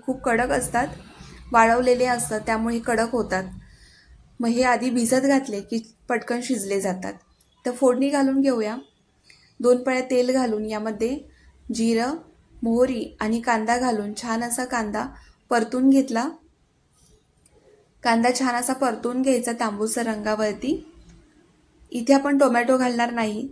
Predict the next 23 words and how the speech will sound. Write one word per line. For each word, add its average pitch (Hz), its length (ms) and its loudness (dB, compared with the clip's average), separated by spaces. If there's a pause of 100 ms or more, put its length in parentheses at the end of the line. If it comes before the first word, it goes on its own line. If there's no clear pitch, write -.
(120)
कारण 220 240 -2
की 233 140 -8
वाटणामध्येच 233 880 -2 (440)
टोमॅटो 220 360 -2
घातला 226 360 -2
होता. 226 360 -4 (1000)
आता 233 440 2
सुके 254 280 -2
मसाले 247 420 -2
घालून 240 300 -4
घेऊया. 233 360 -4 (840)
यामध्ये 233 480 0
हळद, 233 380 0 (140)
लाल 208 300 -2
तिखट 254 320 -4 (840)
आणि 226 140 0
हे 226 240 0
दोन 240 280 0
चमचे 240 320 -2
असं 233 240 -2
वाटण 220 360 0
ठेवलं 226 300 0
होतं, 233 320 -2